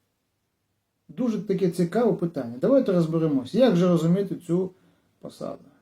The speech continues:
Ну, в першу чергу, ми обираємо цю посаду. І ця посада найближча всього до територіальних громад.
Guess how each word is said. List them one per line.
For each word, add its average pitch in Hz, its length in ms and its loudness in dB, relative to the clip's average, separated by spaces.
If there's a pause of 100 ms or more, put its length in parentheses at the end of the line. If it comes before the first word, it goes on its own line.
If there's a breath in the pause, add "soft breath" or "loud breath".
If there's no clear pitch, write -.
Ну, 202 80 -4
в 175 40 -2
першу 220 300 2
чергу, 196 300 2
ми 196 100 2
обираємо 190 520 4
цю 139 160 -8
посаду. - 380 -18 (1800)
І 156 380 0 (260)
ця 185 180 0
посада 175 640 0 (1300)
найближча 175 720 0
всього 185 420 -4
до 160 340 -2 (240)
територіальних 135 600 -6
громад. - 400 -20